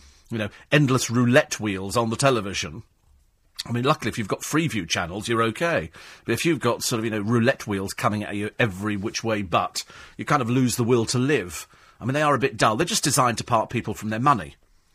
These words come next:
A bit like fruit machines in betting shops, I suppose. But, uh, I wonder, really, would you stand for the national anthem? Do you think that's, that's disrespectful if somebody doesn't stand? Or do you think that's just the, the times we're in?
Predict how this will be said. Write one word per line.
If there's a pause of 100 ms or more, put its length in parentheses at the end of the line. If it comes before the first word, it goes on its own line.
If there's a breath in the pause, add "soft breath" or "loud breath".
(140)
A
bit
like
fruit
machines
in
betting
shops,
I
suppose. (540 soft breath)
But,
uh,
I
wonder,
really,
would
you
stand
for
the
national
anthem?
Do
you
think
that's, (260 loud breath)
that's
disrespectful
if
somebody
doesn't
stand? (420 soft breath)
Or
do
you
think
that's
just
the,
the
times
we're
in?